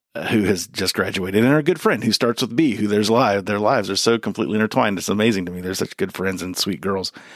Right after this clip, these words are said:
Uh, but whatever it is that God has called them and every other person to do, your son, the other son that starts with J, and the other one that starts with J, whatever it is that God has called them to do, I think it's imp-, and, and me, whatever he's called all of us to do, that we say, "This,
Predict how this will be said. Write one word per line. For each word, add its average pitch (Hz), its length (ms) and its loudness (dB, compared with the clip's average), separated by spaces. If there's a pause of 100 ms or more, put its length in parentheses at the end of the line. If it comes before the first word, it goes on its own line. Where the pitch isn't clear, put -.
(400)
Uh, 113 100 0
but 127 80 4
whatever 175 280 4
it 175 60 4
is 139 80 0
that 139 60 -2
God 131 200 4
has 120 100 -2
called 110 220 0
them 120 240 2
and 123 160 -2
every 170 280 2
other 123 180 2
person 98 320 -6
to 92 60 -12
do, 90 120 -8
your 90 160 -10
son, 95 240 -4
the 85 80 -8
other 92 200 -6
son 110 200 -4
that 104 60 -2
starts 107 260 -2
with 92 100 -10
J, 147 280 2
and 190 100 2
the 202 60 4
other 208 140 4
one 131 120 0
that 113 60 0
starts 139 320 -2
with 98 140 -10
J, 92 240 -6 (520)
whatever 139 340 2
it 185 60 2
is 160 100 2
that 147 60 0
God 131 220 2
has 117 120 2
called 104 260 0
them 113 240 2
to 104 100 -4
do, 98 680 0 (760)
I 127 180 0
think 151 220 -6
it's 127 100 -4
imp-, 110 200 -4
and, 139 200 0
and 156 220 4
me, 151 200 2
whatever 127 340 2
he's 135 100 2
called 110 240 0
all 113 160 0
of 107 100 -2
us 104 100 -4
to 101 120 -6
do, 90 160 -10
that 90 120 -8
we 98 100 -4
say, 90 200 -4
"This, 120 400 0